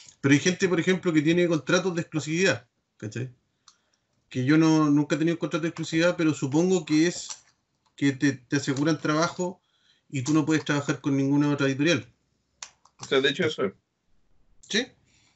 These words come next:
Speaker 2: Sí. O sea que,
Speaker 1: Claro.
Speaker 2: de hecho, hasta en los contratos, supongamos lo que decía yo recién de, de, de mi otra pega.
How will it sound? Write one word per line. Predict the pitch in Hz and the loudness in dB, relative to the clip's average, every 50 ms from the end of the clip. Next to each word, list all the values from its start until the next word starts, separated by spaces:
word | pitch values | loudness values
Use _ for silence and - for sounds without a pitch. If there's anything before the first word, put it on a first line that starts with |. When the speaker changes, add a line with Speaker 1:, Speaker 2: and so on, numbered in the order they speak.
| _ _ _ _ _ | _ _ _ _ _
Speaker 2:
Sí. | _ - - - - - - _ _ _ _ _ _ _ _ - | _ -4 -4 -4 -4 -8 -20 _ _ _ _ _ _ _ _ -8
O | 135 | 0
sea | - 180 170 | 0 2 2
que, | 156 160 | 2 0
Speaker 1:
Claro. | 151 - 127 | 0 0 2
Speaker 2:
de | 151 165 | 0 0
hecho, | - 196 170 143 | 0 0 0 0
hasta | 135 - - 147 | 0 0 0 -2
en | 139 | -2
los | 131 - | -2 -2
contratos, | 147 135 127 160 147 - 151 143 139 139 131 127 123 120 117 113 113 110 110 101 104 113 _ _ _ - _ _ _ _ _ _ _ _ _ _ _ _ _ _ _ _ _ _ _ _ | -4 -4 -2 -2 -2 -2 0 -2 0 0 0 0 0 0 -2 -2 -2 -4 -6 -8 -10 -10 _ _ _ -20 _ _ _ _ _ _ _ _ _ _ _ _ _ _ _ _ _ _ _ _
supongamos | - - - 123 143 156 156 | -10 -6 -2 2 2 2 2
lo | 156 | 2
que | 156 151 | -2 -2
decía | 151 180 - 175 160 | -4 -2 -2 -2 -2
yo | 170 170 165 | -2 -2 -2
recién | 165 175 180 185 180 175 175 | -2 -4 -2 -2 -2 0 0
de, | 170 165 160 160 | -2 -2 -4 -4
de, | 170 170 156 151 151 151 147 | -6 -4 -4 -2 -2 -4 -6
de | 143 147 | -6 -4
mi | 147 156 | -2 0
otra | 160 160 - - | 0 0 0 0
pega. | - 160 127 98 90 - | 0 0 0 0 -2 -4